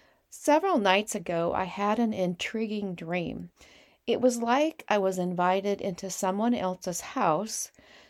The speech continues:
yet there was a sense of ownership as well. In particular, it seemed like there were three separate orchid plants, which I was taken to view, and it was if I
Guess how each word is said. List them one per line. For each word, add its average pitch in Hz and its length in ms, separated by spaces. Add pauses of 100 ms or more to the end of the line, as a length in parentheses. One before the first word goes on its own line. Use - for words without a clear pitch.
(100)
yet 220 280
there 233 200
was 226 220
a 208 140
sense 277 400
of 220 260
ownership 185 720 (420)
as 185 220
well. 180 540 (440)
In 240 140
particular, 240 760
it - 120
seemed 269 440
like 175 420
there 180 160
were 175 140
three 233 400
separate 214 580
orchid 202 440
plants, 170 600 (320)
which 208 220
I 185 140
was 208 160
taken 208 340
to 226 80
view, 190 420 (720)
and 214 180
it 220 80
was 226 160
if 254 300
I 208 240